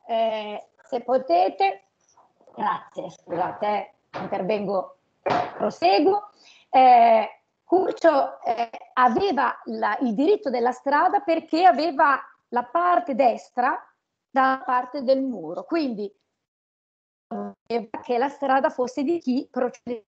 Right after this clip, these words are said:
con fianco destro attaccato al muro. E invece, eh, Curzio ritorna col dirgli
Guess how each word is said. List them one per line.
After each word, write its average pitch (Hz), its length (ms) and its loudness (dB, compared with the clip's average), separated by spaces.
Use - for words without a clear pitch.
con - 380 -10
fianco 262 460 0
destro 220 340 -4
attaccato 240 380 -4
al 226 80 0
muro. 180 280 -6
E 339 100 4
invece, 359 680 0
eh, 214 200 -8
Curzio 320 380 0
ritorna 302 400 2
col 370 180 0
dirgli 220 500 -2